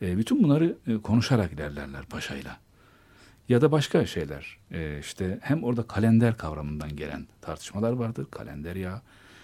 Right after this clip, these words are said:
kalen-, e, yani kalender memleketi ya da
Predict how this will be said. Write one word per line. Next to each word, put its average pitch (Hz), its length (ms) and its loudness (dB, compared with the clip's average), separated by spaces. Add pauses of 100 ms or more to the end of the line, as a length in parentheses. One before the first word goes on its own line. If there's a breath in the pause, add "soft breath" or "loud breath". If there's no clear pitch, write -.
(420 loud breath)
kalen-, 80 380 -8 (100)
e, 82 140 -6
yani 78 340 -8
kalender 95 500 -2
memleketi 73 680 -8
ya 82 140 -6
da 95 180 -2